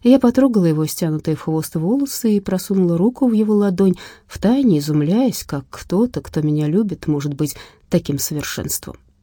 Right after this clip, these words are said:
Мне до боли хотелось, чтобы он повернулся ко мне и улыбнулся, взглянул в глаза хоть на секунду, чтобы мягкая нежность у меня в животе расцвела и разрослась, пока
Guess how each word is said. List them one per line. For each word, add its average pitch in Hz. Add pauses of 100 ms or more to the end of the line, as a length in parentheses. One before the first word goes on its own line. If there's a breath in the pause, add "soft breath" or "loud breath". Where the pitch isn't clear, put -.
(220)
Мне 240
до 233
боли 277
хотелось, 269
чтобы 190
он 247
повернулся 247
ко 165
мне 160 (320 loud breath)
и 202
улыбнулся, 247 (380)
взглянул 285
в 208
глаза 190
хоть -
на 208
секунду, 196 (260 loud breath)
чтобы 240
мягкая 247
нежность 208
у 160
меня 165
в 156
животе 160
расцвела 185 (280 loud breath)
и 175
разрослась, 180
пока 156